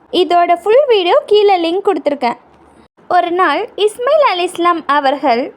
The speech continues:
ஜம்ஜம் கிணற்றின் அருகே இருக்கும் பெரிய மரத்திற்கு கீழ் தனது அம்பு ஒன்றை செதுக்கிக் கொண்டிருந்த போது அவரிடம் இப்ராஹிம் அலைஹிஸ்ஸலாம் அவர்கள் வந்தார்கள். இப்ராஹிம் அலைஹிஸ்ஸலாம் அவர்களை கண்டதும்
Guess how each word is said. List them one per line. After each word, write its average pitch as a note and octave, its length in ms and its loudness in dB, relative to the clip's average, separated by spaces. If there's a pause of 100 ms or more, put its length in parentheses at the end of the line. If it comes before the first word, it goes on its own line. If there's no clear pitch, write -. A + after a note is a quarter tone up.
(420)
ஜம்ஜம் F#4 640 -2
கிணற்றின் A4 680 -4
அருகே F4 380 -2
இருக்கும் D#4+ 500 -6
பெரிய E4+ 420 0
மரத்திற்கு A4+ 840 -2 (100)
கீழ் E4 340 -4 (480)
தனது F4 520 0
அம்பு A4+ 460 0
ஒன்றை D#4 400 0 (140)
செதுக்கிக் G#4+ 540 -2
கொண்டிருந்த F4 580 -2
போது C#4 720 -2 (300)
அவரிடம் E4 520 0 (100)
இப்ராஹிம் A#4+ 680 -2
அலைஹிஸ்ஸலாம் F4 640 -2
அவர்கள் D4+ 440 0
வந்தார்கள். D4 760 0 (640)
இப்ராஹிம் G#4+ 680 -2
அலைஹிஸ்ஸலாம் F4+ 540 -2
அவர்களை D#4+ 440 0
கண்டதும் F4 640 -2